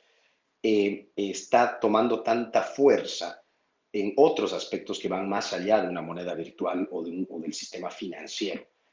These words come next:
Eh, estamos hablando sobre de, de que, por ejemplo, en el futuro cercano, los gobiernos van a poder compartir todas sus acciones,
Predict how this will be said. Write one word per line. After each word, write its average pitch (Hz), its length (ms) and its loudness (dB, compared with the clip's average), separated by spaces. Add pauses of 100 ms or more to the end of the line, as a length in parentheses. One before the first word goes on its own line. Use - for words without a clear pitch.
(220)
Eh, 85 340 -8
estamos 110 340 0
hablando 104 320 0
sobre 87 460 -6
de, 90 220 -10
de 90 120 -4
que, - 120 -8
por - 160 -4
ejemplo, 107 480 4
en 90 140 -4
el 76 100 -4
futuro - 320 2
cercano, 107 600 4
los 87 220 0
gobiernos 90 760 4 (220)
van 95 160 -4
a 95 80 -2
poder 101 260 -2
compartir 95 640 -6 (120)
todas 160 300 4
sus - 320 -8
acciones, - 1040 0